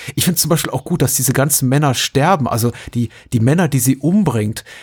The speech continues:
dass die eben einfach auch sowas von einfach überhaupt keine Rolle spielen, dass das alles solche kompletten Nichtsnutze sind, dass auch keiner die offenbar vermisst. Da wird dann zwar mal im Radio gesagt, hört man so im Hintergrund so, ja, der wird vermisst, ja komisch, was mit dem passiert ist, aber eigentlich auch egal,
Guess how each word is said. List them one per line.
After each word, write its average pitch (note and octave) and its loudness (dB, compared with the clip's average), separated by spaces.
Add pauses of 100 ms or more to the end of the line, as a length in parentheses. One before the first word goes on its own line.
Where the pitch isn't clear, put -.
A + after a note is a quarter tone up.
(100)
dass - 0
die C3+ -2
eben C3+ 0
einfach C#3+ -2
auch A2+ -6 (260)
sowas D#3 0
von D#3 0
einfach C#3 -4
überhaupt - -4
keine D#3+ 2
Rolle D3+ 2
spielen, G2 -6
dass A2 -4
das C3 -2
alles C#3+ -2
solche C#3+ -2
kompletten D3+ 0
Nichtsnutze - -2
sind, A2+ -4
dass B2 -4
auch D3+ -4 (240)
keiner E3 0
die C#3+ 0
offenbar C#3+ 0
vermisst. C#3+ 0
Da A#2+ 0
wird C#3+ 2
dann C#3+ 2
zwar C#3+ 0
mal C#3+ 2
im B2+ 0
Radio C3+ 2
gesagt, C3 0
hört C#3 -4
man B2+ 0
so A#2+ 0
im A#2+ 0
Hintergrund C#3 2
so, C3+ 0 (260)
ja, B2 2
der C3+ 2
wird C#3+ 2
vermisst, C3 0
ja A#2+ 2
komisch, C#3+ 0
was C#3+ -2
mit C3+ -2
dem C3+ 2
passiert D#3 -2
ist, C3+ -2
aber A2+ -4
eigentlich C3 0
auch B2 -4
egal, B2 2